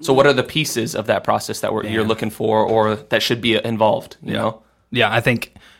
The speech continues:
Speaker 2: it starts with an understanding of sin. And so
Speaker 1: Okay.
Speaker 2: sin is
Speaker 1: Yeah.
Speaker 2: anything that I'm doing, uh, that <laughs> hurts God, that is
Speaker 1: Mm-hmm.
Speaker 2: against God. Uh, sin, we would say, are those things that separate us from relationship God to begin with.
Speaker 1: Mm-hmm.
Speaker 2: And so it's, like, recognition, like,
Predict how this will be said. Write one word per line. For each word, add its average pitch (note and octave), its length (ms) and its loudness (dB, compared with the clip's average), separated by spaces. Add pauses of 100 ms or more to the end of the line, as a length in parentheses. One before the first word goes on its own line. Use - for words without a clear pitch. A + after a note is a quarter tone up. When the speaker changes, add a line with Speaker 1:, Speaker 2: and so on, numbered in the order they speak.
Speaker 2:
it C3 100 0
starts D3 340 6
with C3+ 360 4
an A#2+ 160 2
understanding A2+ 680 0
of G#2+ 260 -2
sin. - 480 -6 (560)
And A2+ 120 -2
so A2 160 2
Speaker 1:
Okay. A2 80 0
Speaker 2:
sin A#2 260 4
is A2 140 2
Speaker 1:
Yeah. A2+ 60 2
Speaker 2:
anything A2+ 360 -2
that G#2+ 140 -2
I'm G#2+ 180 -2
doing, G#2+ 400 -4 (720)
uh, G2+ 420 2
that A2 240 -2 (260)
<laughs> - 220 -20
hurts - 360 0
God, G#2+ 260 2
that G#2+ 120 -2
is G#2+ 60 -4
Speaker 1:
Mm-hmm. G#2+ 60 -2
Speaker 2:
against G#2 300 -6
God. G#2+ 300 -4 (320)
Uh, G#2+ 280 2
sin, A#2 320 2
we A2+ 100 2
would A2 180 0
say, G#2+ 460 -2 (360)
are A#2 120 2
those A2+ 320 2
things A2 320 -2
that G2+ 140 -4
separate G#2+ 440 0
us G#2+ 100 -6
from A2 240 -4
relationship G#2 400 -4
God G#2 220 -6
to - 60 -10
begin G2+ 300 -10
with. D3+ 220 -4
Speaker 1:
Mm-hmm. B2 220 -8
Speaker 2:
And A2 80 -2
so G#2+ 140 2
it's, G#2 100 -2
like, G#2+ 220 -2
recognition, A2+ 400 0
like, G#2+ 120 -4